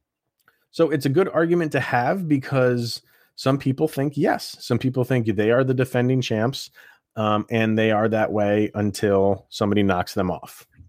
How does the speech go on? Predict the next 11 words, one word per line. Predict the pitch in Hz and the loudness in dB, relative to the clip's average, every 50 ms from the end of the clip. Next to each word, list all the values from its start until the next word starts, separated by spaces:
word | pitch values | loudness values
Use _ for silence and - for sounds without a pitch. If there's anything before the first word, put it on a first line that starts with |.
| _ _ - - | _ _ -2 -2
And | 165 | 0
you | 180 | 0
can't | 170 - 196 180 - - | 0 -2 -2 -4 -4 -4
really | 151 165 170 165 160 143 - - | 0 0 2 4 2 2 0 -2
argue | 110 113 120 120 135 135 | -2 0 0 2 2 2
with | 143 135 - | 0 0 0
that, | 151 156 160 156 - | 0 0 0 -2 -2
with | - 127 131 | -4 -4 -2
the | - 131 | -2 -2
exception | 123 - - - - - 330 - - - - 127 117 117 117 113 | -2 -2 -4 -6 -4 -4 -4 -4 -4 -4 -2 0 2 2 0 0
of, | - - 113 110 110 110 110 107 110 | -2 -2 -2 0 0 0 -2 -4 -6